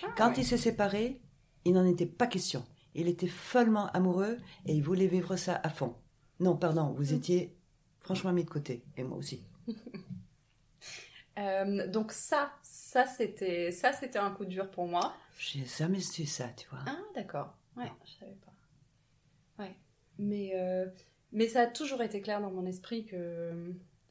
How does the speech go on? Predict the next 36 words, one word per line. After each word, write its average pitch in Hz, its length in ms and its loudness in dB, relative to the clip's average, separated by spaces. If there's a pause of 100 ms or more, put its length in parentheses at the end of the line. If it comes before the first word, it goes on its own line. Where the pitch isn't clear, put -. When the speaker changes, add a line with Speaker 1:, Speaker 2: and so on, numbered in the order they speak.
(1400)
Speaker 1:
qu'il 214 160 -4
fallait 185 200 -2
que 185 80 -8
mes 170 60 -4
parents 147 220 -6
se 147 100 -10
séparent. 165 320 -8
Enfin, 180 380 -2
euh, 185 160 -4
toujours, 208 420 0
j'entends, 185 480 -2
à, 156 240 0
en 160 60 -6
tout 180 100 -6
cas 185 140 2
à 156 40 4
partir 165 300 -8
de 165 80 -8
ce 156 140 -10
moment-là, 165 360 -4
je 151 180 -8
sais 127 180 -14
pas 123 100 -6
si - 140 -14
c'est - 100 -10
un 139 100 -6
truc 175 180 -10
qui 175 100 -8
m'avait 151 220 -8
traversé 156 420 -12
l'esprit 160 320 -6
avant, 208 280 -2 (380)
mais 180 220 0
que 180 160 0
c'était 185 340 0
mieux 214 320 2